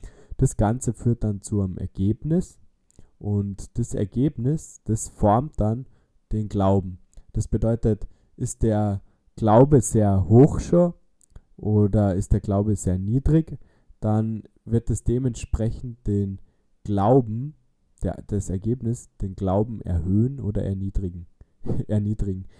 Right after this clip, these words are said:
witziges Wort. Ähm, verringern, vielleicht ein besseres Wort. Und deswegen sind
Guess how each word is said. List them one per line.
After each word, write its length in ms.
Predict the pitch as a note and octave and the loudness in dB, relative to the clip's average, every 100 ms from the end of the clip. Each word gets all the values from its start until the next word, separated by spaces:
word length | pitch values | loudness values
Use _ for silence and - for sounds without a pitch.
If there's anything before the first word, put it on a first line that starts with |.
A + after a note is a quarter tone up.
| _ - | _ -6
witziges 480 | G2+ - F#2+ F#2+ - | -6 -4 -6 -6 -4
Wort. 200 | F#2+ F#2+ - _ _ _ - | -6 -6 -12 _ _ _ -6
Ähm, 240 | G2 F#2+ | -4 -4
verringern, 600 | - G2 G2+ A2 F#2+ F2+ - | -2 0 0 -2 -4 -6 -12
vielleicht 380 | - F2+ F2 - | -6 -6 -6 -8
ein 80 | |
besseres 520 | F#2 F#2 - F#2+ F2+ - | -8 -6 -6 -8 -10 -10
Wort. 260 | F#2+ F#2+ - _ _ _ | -10 -10 -16 _ _ _
Und 720 | - A2 G#2 G#2 G2+ - - | -8 -2 0 0 -2 -10 -4
deswegen 460 | A2 A2+ - A2+ A2 | -4 -2 -2 -2 -4
sind 400 | A2 G#2 G#2 | -4 -4 -6